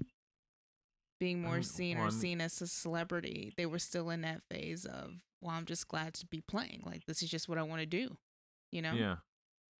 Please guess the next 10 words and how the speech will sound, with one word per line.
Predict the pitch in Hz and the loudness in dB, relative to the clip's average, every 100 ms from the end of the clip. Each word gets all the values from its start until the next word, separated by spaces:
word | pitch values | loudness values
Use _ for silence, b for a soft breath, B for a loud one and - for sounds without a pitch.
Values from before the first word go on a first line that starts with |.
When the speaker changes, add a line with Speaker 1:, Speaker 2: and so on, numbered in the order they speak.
| _ _ _ _ | _ _ _ _
Speaker 1:
It | - 185 | -4 -2
wasn't | 190 190 196 180 | 2 2 2 2
seen | - 185 185 180 | 2 2 2 2
as | - 175 165 160 160 120 113 - - _ _ - | 0 2 2 2 0 -2 -4 -6 -14 _ _ -4
a, | 175 160 | 0 2
uh | 156 156 - - - | 2 0 -2 -6 -2
Speaker 2:
I | |
mean, | 120 104 98 - _ _ | 0 0 -2 -10 _ _
hell, | 147 127 85 - _ | 4 4 4 -4 _
his | 123 104 | 0 0